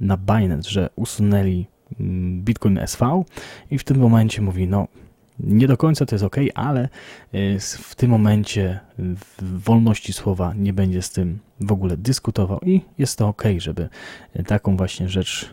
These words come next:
supportować, czyli żeby wspomagać takie giełdy, które usuwają, mm, no, takie toksyczne,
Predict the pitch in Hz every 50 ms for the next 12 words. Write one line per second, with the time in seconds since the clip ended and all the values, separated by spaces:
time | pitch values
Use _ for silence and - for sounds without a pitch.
0 | - _ _ - - - 107 - 101 - - 98 - - - - - - 101 92
1 | - - _ - - - - - - - - 104 95 98 92 98 90 - - -
2 | - - _ _ - - 104 98 101 98 98 92 90 82 80 - - - - -
3 | - - - - - - - _ - 104 - 107 101 95 110 139 139 120 101 104
4 | 95 - - 98 101 92 92 95 - - - - _ - - - - - 110 101
5 | 104 101 - 180 170 - - 107 - _ _ - 95 95 90 90 90 90 90 95
6 | 92 98 - - 95 - 98 95 98 - - - - 123 - - - 127 - -
7 | - 101 90 85